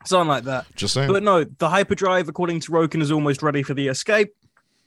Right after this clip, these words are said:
Speaker 1: But Ben has other thoughts, saying, you know, "They're not gonna make it, are they?" And, uh, they're not. Roken says the motivator's shot and they don't have enough time to fix it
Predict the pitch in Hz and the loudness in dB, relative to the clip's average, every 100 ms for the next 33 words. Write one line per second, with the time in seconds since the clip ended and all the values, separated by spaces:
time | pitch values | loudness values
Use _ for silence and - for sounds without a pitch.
0 | _ _ 151 147 143 135 175 170 147 147 | _ _ -4 -2 0 2 2 2 0 -2
1 | - 165 180 - 196 185 180 - 165 156 | -2 -2 -2 2 2 2 0 0 0 0
2 | 151 139 135 - - - 147 165 151 139 | 0 -2 -4 -16 -12 -2 0 0 -2 -4
3 | 120 143 180 - 185 180 175 180 180 180 | -2 0 0 2 0 0 0 0 2 2
4 | 180 - _ _ _ - 147 170 175 160 | 0 -4 _ _ _ -6 -2 0 0 2
5 | 180 185 185 180 _ _ 160 156 233 262 | 4 6 4 2 _ _ -4 0 0 0
6 | 285 - 135 175 - 175 - 175 147 143 | -2 -2 0 0 0 -4 -2 -2 0 2
7 | 156 165 156 165 143 131 - - 185 180 | 2 0 0 0 -2 -4 -4 0 0 2
8 | - 139 139 156 156 147 151 151 - 160 | -2 -2 0 0 0 -2 -2 -4 -4 -4
9 | 156 143 131 - 190 - - 147 131 | -2 -4 -8 -4 -4 -4 -2 0 0